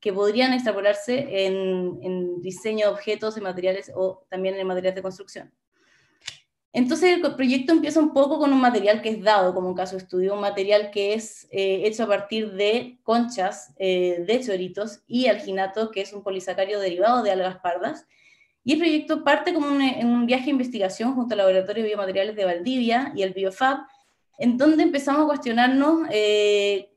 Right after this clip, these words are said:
cómo trabajar con este, este material abundante en el territorio, cómo poder hacer algo con él,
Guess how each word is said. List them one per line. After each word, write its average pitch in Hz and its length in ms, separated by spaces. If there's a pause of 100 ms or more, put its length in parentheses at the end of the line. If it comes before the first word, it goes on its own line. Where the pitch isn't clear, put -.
(120)
cómo 320 240
trabajar 269 320
con 240 80
este, 240 520
este - 180
material 202 320
abundante 208 500
en 220 80
el 208 100
territorio, 196 600
cómo 233 260
poder 214 220
hacer 214 220
algo 208 180
con 196 160
él, 247 300